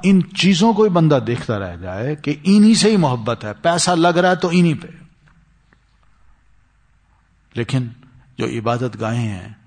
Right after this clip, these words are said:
جہاں صرف اور صرف اللہ کی عبادت کی جاتی ہے، وہاں اللہ سے محبت کا اظہار ہی نہیں کیا جاتا۔ کوئی محبت نہیں ہے لوگوں کو، وہ ان چیزوں سے بڑی محبت کرتے ہیں۔ آپ بغداد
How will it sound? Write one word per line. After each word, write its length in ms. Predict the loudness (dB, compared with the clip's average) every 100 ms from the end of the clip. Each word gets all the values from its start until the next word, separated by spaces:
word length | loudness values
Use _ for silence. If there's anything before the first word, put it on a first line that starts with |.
| -12
جہاں 180 | -8 -6
صرف 420 | -2 -2 -2 -6
اور 80 | -6
صرف 380 | -6 -8 -8 -6
اللہ 340 | -2 0 -2 -2
کی 120 | -6
عبادت 380 | -4 -6 -8 -8
کی 160 | -8
جاتی 420 | -8 -10 -10 -12
ہے، 140 | -12 -16 _ _ _ _ _ -10
وہاں 180 | -4 -2
اللہ 200 | -2 -4
سے 160 | -4 -4
محبت 400 | -4 -2 -4 -4
کا 100 | -8
اظہار 300 | -6 -6 -6
ہی 80 |
نہیں 120 | -8 -10
کیا 180 | -12
جاتا۔ 300 | -12 -14 -16 -20 -20 _ _ _ _ _ _ _ _ _ _ _ _ _ _ _ _ _ _
کوئی 180 | -2 0
محبت 440 | 0 -2 -6 -8 -6
نہیں 100 | -8
ہے 60 |
لوگوں 300 | -10 -16 -20
کو، 100 | -20 -20 _ _ _ _ _ _ _ _ _ _ _ -10
وہ 100 | -6
ان 160 | -4 -4
چیزوں 260 | -2 -4
سے 140 | -4 -8
بڑی 200 | -8 -8
محبت 380 | -10 -12 -16
کرتے 320 | -14 -16 -16 -20
ہیں۔ 260 | -20 _ _ _ _ _ _ _ _ _ _ _ _ -8
آپ 140 | -6
بغداد 400 | -4 -6 -4 -4